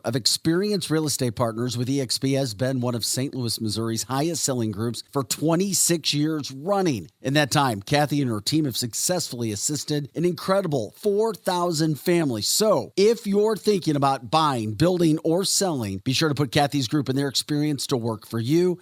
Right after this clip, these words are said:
and you can expect to be moved. Just give her a call at three one four, two seven six, sold. That's three one four, two seven six, seven six five three, or find her online at experience dash R E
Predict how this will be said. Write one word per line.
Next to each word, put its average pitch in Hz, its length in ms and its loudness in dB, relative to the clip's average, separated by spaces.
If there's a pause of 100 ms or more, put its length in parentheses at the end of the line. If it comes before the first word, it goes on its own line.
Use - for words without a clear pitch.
(120)
and 156 260 4
you 147 380 0
can 170 240 0
expect - 640 0
to 143 60 0
be 143 140 4
moved. 147 460 0
Just - 160 0
give 214 100 2
her 208 100 2
a 175 60 0
call 185 380 2
at 104 120 -8
three 165 200 2
one 143 240 2
four, 170 440 -2
two 254 200 2
seven 143 400 2
six, 151 360 0
sold. 202 600 0
That's 131 260 2
three 135 200 -2
one 147 180 0
four, 143 340 -2
two 196 220 -2
seven 151 340 2
six, - 460 0
seven 170 420 2
six - 480 0 (100)
five 156 360 2
three, 170 340 0
or 170 200 0 (100)
find 165 220 0
her 135 100 0
online 120 560 0
at 131 120 0
experience 143 760 -2
dash 127 440 -2 (100)
R 147 260 -2
E 127 360 -2